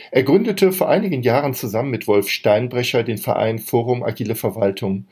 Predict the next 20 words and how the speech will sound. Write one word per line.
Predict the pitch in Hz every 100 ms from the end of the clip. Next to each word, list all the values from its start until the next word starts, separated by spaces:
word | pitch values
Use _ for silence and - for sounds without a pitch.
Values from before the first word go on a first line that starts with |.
| - - -
und | 120
bietet | 147 151 117
darüber | 104 120 151 147
den | 113 98
Menschen | 98 113 - 123
der | 110
Verwaltungswirtschaft | - 101 107 113 139 - 123 123 - 123 -
eine | - 107
Möglichkeit, | 98 113 139 - 131 127 127 - - -
sich | - 151 -
über | 143 147
agile | 117 135 180
Methoden | 117 - 123 139
zu | 127 -
informieren | 113 - 101 101 113 120
und | 110 -
auszutauschen. | 104 - 101 - 95 - - - _ _ _ _ _ _ _ _ -
Dazu | 107 110 -
ein | 131
Hinweis. | 127 123 98 87 90 - -